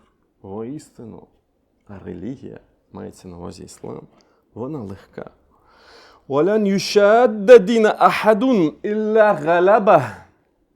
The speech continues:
І якщо хтось буде намагатись перемогти, або, як краще це перекласти, навіть не знаю.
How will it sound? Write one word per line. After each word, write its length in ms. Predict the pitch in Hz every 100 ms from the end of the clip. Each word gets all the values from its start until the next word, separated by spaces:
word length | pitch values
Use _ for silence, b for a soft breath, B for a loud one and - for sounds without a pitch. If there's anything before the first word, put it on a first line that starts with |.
| _ _ _ _ _ _ _ _ _ _ _ _ _ _
І 120 | - 107
якщо 520 | 113 - - 131 80 _ _ _
хтось 840 | _ - _ 165 127 - _ _ _ _ _ _ _
буде 220 | 101 110 110
намагатись 760 | 117 120 120 143 - _ _ _ _ _ _ _ _ _ _ _ _ _ _ _ _ _ _ _ _ _
перемогти, 800 | - 202 196 147 127 - - 104 - _ _ _ _
або, 400 | 117 110 123 - _ _ _ _ _ _ _ _ _ _ _ _ _ _ _ _ _ _ _ _ _ _ _
як 180 | 107 107
краще 380 | - 107 98 -
це 180 | - -
перекласти, 640 | - 101 101 107 98 -
навіть 320 | 110 98 -
не 60 | -
знаю. 260 | _ -